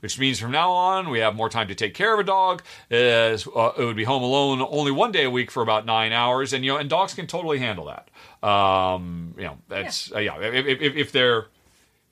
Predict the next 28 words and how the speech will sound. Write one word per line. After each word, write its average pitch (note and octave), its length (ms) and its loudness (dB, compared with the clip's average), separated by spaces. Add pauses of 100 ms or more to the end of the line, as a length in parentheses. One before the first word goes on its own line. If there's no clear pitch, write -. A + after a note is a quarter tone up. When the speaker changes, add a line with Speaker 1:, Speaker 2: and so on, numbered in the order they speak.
(100)
Speaker 1:
if G2+ 80 -8
they're C#3 160 2
introduced C3+ 500 0
to A#2 180 0
it, G2+ 200 -4 (400)
if A2+ 140 -2
they're A2+ 120 4
introduced G#2 480 -2
to F2+ 80 -2
it D#2+ 80 -4
well. E2+ 260 -6 (400)
Uh, B2 120 0
after D3 280 0
lots F#3 280 0
of C3 100 -2
research, G#3 400 0
we C3+ 80 -2
think D3 260 -2
a G2+ 120 2
beagle A#2 640 0
Speaker 2:
Ooh! G#5+ 560 0
Speaker 1:
might C3+ 380 0
be B2 200 0
the B2 120 -2
best A2+ 340 0
fit G#2 240 -2
for G#2+ 160 -2
us. E2 300 -4